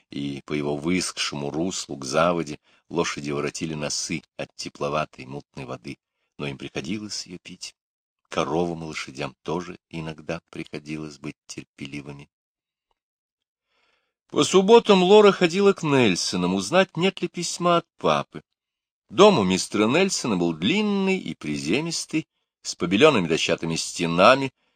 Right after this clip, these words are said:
и такой же длинный, приземистый земляной хлев с крышей из сена. Они были совсем не похожи на папин дом и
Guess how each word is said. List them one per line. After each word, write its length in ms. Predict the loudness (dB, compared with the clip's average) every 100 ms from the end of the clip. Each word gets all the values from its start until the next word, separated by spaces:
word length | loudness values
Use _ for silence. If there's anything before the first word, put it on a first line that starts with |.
| _ -10
и 120 | -8
такой 280 | -4 0 2
же 100 | 2
длинный, 600 | 2 2 2 0 -2 -4
приземистый 760 | -6 -4 0 0 0 -4 -8 -10
земляной 440 | -8 -8 -6 -6
хлев 580 | -6 -4 -2 0 -2 -6
с 100 | -10
крышей 600 | -10 -10 -8 -8 -8 -8
из 80 | -8
сена. 640 | -8 -8 -6 -4 -6 -10 _ _ _ _
Они 180 | -10 -6
были 120 | -4
совсем 340 | -4 -6 -4 -4
не 100 | -4
похожи 360 | -4 -2 -4
на 140 | -4 -4
папин 500 | -2 -2 -2 -10 -6
дом 260 | -4 -4
и 60 | -6